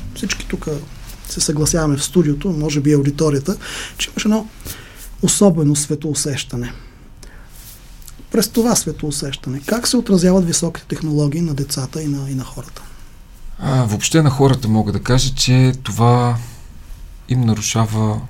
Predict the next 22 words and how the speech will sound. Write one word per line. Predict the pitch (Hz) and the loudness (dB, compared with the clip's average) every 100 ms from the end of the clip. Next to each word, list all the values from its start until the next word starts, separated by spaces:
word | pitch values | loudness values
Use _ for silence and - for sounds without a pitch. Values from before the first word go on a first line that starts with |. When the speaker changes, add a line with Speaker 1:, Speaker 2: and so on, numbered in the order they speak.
| - | -12
Speaker 2:
комуникацията. | - 98 92 - 110 - 110 - 110 104 | -2 0 0 0 -2 0 -2 2 2 2
За | 101 101 | 0 0
децата | 92 - 110 101 - - - | 0 0 0 0 -4 -10 -6
предполагам, | 101 85 101 104 104 101 | -4 -2 2 2 2 0
че, | - 110 107 107 - - - - | 2 2 2 0 -12 -20 -20 -8
а, | 107 101 101 | -4 -4 -4
остават | - - 104 104 | -6 -4 -2 -2
с | - 104 | -4 -2
нарушени | 98 92 - 98 92 | -2 -2 0 0 -2
комуникативни | - 98 90 - 90 92 | -2 -4 -6 -6 -2 0
умения, | 90 92 92 92 90 87 - - - - - | 0 2 2 2 0 -4 -10 -16 -18 -16 -16
способности. | - - 104 95 92 - - 92 87 - - - - - 110 | -12 -4 0 0 0 -2 -2 -4 -4 -10 -18 -16 -18 -12 -4
А, | 101 95 - - | -2 -2 -6 -8
когато | 92 110 127 - | -2 2 2 0
ти | - | -2
си | - - | 0 0
израснал | 107 95 98 101 - 90 | 0 0 0 0 -2 0
и | |
моделът | 85 78 101 107 98 | 0 2 4 4 2
ти | 92 | -4
е | |
просто | - 101 98 - 87 | 2 4 4 2 -2